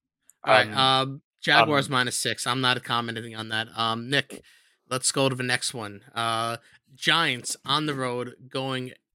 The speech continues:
Speaker 1: into Philadelphia, facing the Eagles. Eagles minus fourteen, over under forty, uh, forty-three. The Giants are rumored to be resting their starters, and the Eagles are playing for that,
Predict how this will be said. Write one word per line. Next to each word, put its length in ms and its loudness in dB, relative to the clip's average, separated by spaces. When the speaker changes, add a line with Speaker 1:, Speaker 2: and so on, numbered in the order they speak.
Speaker 1:
into 640 2
Philadelphia, 840 4
facing 340 4
the 100 4
Eagles. 480 0
Eagles 340 2
minus 320 2
fourteen, 640 0
over 200 2
under 320 -10
forty, 420 0
uh, 320 -10
forty-three. 320 0
The 80 -2
Giants 360 2
are 220 4
rumored 420 6
to 100 0
be 120 -2
resting 380 -2
their 80 -12
starters, 400 6
and 100 -4
the 100 -8
Eagles 280 -10
are 160 -20
playing 360 -10
for 180 -20
that, 180 0